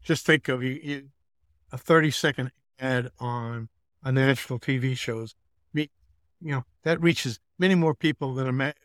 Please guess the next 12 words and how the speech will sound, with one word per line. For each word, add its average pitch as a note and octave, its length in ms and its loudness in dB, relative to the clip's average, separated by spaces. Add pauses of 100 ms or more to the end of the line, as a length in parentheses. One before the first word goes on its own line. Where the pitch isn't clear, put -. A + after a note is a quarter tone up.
magazine C3 720 -2
circulation A#2+ 840 -2 (260)
would, B2 220 -2 (200)
even D3+ 280 -2
in C#3+ 40 -4
the C3 100 -2
heyday B2 540 0
of A2+ 220 -12 (260)
the C3+ 80 -2
most C3 240 2
popular A2+ 380 -8
magazines. G#2 640 -14